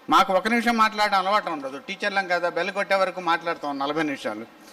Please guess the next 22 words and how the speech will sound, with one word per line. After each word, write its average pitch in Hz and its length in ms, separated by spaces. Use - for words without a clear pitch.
ఇంకా 147 180
ఆ 175 80
రకంగా 202 340
బెల్ 185 220
కొట్టే 214 240
వరకు 202 260
మాట్లాడే 190 420
అవకాశం 185 420
బాలకృష్ణ 180 420
ఇవ్వట్లేదు. 180 600
ఉరిమురి 185 640
చూస్తూ 190 240
మైక్ 180 340
పట్టుకుని 180 480
గట్టిగా 165 560
బెదిరిస్తే 175 480
పరిస్థితి 170 460
అయితే 170 300
కనిపిస్తోంది 165 560
ఇక్కడ 135 160
భోజనానికి 160 480
సంబంధించి. 151 720